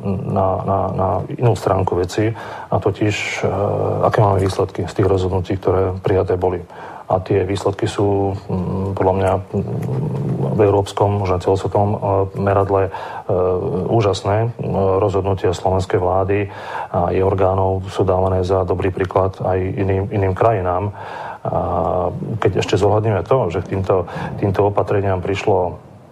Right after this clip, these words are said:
prvýkrát v histórii Slovenska, že na celom území Slovenska bola vyhlásená mimoriadna situácia, núdzový stav, že sa menila, že sa menila vláda, e, že sme mali takú bez-, bezprecedentnú krízu, na ktorú žiadna krajina nemohla byť pripravená. A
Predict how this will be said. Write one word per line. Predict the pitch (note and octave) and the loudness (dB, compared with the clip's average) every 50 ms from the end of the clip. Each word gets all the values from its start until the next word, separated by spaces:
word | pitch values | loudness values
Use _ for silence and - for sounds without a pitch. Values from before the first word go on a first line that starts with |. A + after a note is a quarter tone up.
| - - - - - - | -20 -20 -20 -14 -6 -4
prvýkrát | G2 G#2 G#2 G2+ A2 F2 | -2 0 0 0 0 0
v | E2 G#2 | 0 0
histórii | A#2 - - - G#2+ E2 F2+ F2 | -2 -2 0 0 0 0 -2 -4
Slovenska, | - - G2 F#2+ F#2+ F2+ - - F2+ | -4 -2 0 0 0 0 -2 -2 -2
že | F#2+ F#2+ | -2 -2
na | F#2 | -2
celom | - - F#2+ F#2+ F2+ | -2 -2 -2 0 0
území | F#2+ F2+ F2+ | 0 -2 -2
Slovenska | F2 - G2+ G2 G2 F#2+ - - | 0 0 0 0 0 0 0 0
bola | F#2 F#2 F#2+ F#2 | 0 2 0 0
vyhlásená | F2+ F2 F2+ F2 - - F#2 F2 | 0 0 -2 -2 -2 -4 -4 -2
mimoriadna | F2+ F2+ F#2 F#2 F2+ F2+ | -2 0 0 0 0 -2
situácia, | E2 - - - - G2 F#2 - - F#2+ | -4 -4 -4 -2 0 0 0 0 0 0
núdzový | F#2+ F#2+ G2 F#2+ F#2+ F2 | 0 2 2 0 0 -2
stav, | - - A2 G#2+ G2+ F#2 F2+ - - - - - - | 0 0 2 2 2 2 -2 -4 -10 -12 -14 -6 -2
že | - G2+ F2+ | 0 2 2
sa | - G2+ | 2 0
menila, | F2+ - G#2 G#2 G#2 G2+ G2 F#2+ F#2+ G2 C3 B2 | 0 0 0 2 2 2 2 2 2 0 -2 -4
že | G2+ G2+ | -6 -4
sa | - A2 | -2 0
menila | G#2+ A2 G#2+ G#2 G2+ F#2+ | 0 2 2 2 2 2
vláda, | G2+ A2 C3 C3+ A2 F#2 F2+ G#2 A#2 - - - - - - - - - - - - | 2 2 2 2 0 0 -2 -2 -4 -6 -12 -18 -18 -18 -16 -16 -16 -16 -12 -6 -2
e, | - F#2 F2+ F#2 F#2 | 0 0 2 0 0
že | F2 F#2+ F2 | -2 -2 -2
sme | F2 F#2+ F#2 | 0 0 0
mali | F#2+ F#2+ | 2 2
takú | - - - A2+ | 0 0 0 0
bez-, | F#2 F2 G2 F#2+ - | 0 0 0 0 0
bezprecedentnú | - G2 G#2 G#2 - - G2+ F#2+ - G#2+ G#2+ A2 G2 F#2+ G2+ | 0 0 0 0 0 -2 -4 -2 0 0 0 0 0 0 -2
krízu, | F#2+ - G2+ G#2+ G2+ G2+ | 0 0 0 2 2 2
na | G2 G2 F#2 | 2 0 2
ktorú | - G#2+ F#2+ | 2 0 2
žiadna | F#2 A2+ C3 C3 A#2 | 4 4 2 2 2
krajina | - - G#2 G2+ G#2 G2+ G2 | 0 0 0 0 0 0 2
nemohla | G2 G2 F#2+ F#2+ | 2 2 2 2
byť | F#2 F#2 F2+ - | 0 0 -2 -2
pripravená. | - A#2+ - - F2 E2+ F2 F2 F#2 G2+ A#2 A#2+ - - - - - - - - _ _ _ | -2 0 2 0 0 0 0 0 0 0 0 -2 -6 -12 -18 -18 -20 -20 -20 -20 _ _ _
A | - | -2